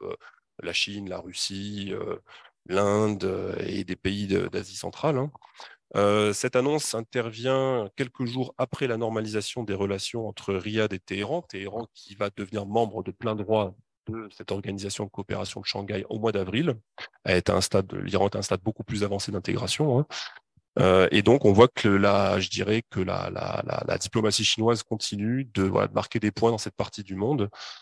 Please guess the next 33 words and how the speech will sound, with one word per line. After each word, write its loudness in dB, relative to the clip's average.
euh, 6
en 4
ayant 6
p-, -4
permis -4
le, -2
le -2
ralliement 0
de, -6
de -4
l'Arabie -2
saoudite, -2
qui -8
est -4
un -6
de -18
ses -10
principaux -2
fournisseurs -4
de -10
pétrole, -2
hein, -6
notamment, -6
euh, 2
dans 6
le, 4
dans 6
les 4
rangs 4
de -2
cette -6
organisation -2
régionale, 4